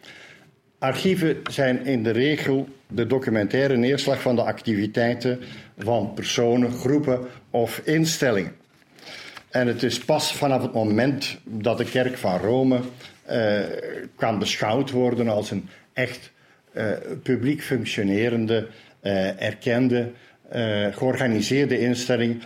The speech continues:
dat er ook sprake kan zijn van echte archiefvorming. Eh, dat betekent dus vanaf de vierde eeuw, eh, wanneer het christendom in Rome wordt toegelaten, eerst erkend, eh, en dan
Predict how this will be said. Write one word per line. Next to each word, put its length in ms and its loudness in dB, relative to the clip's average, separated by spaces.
dat 220 0
er 80 2
ook 140 2
sprake 440 0
kan 280 0
zijn 420 0
van 520 0
echte 520 -2
archiefvorming. 1040 -2
Eh, 120 -2
dat 180 0
betekent 420 0
dus 280 -2
vanaf 380 0
de 140 0
vierde 580 0
eeuw, 140 2
eh, 180 -2
wanneer 280 0
het 140 -2
christendom 760 0
in 400 -2
Rome 400 2
wordt 460 0
toegelaten, 840 2
eerst 440 0
erkend, 680 0
eh, 520 0
en 200 -2
dan 300 -2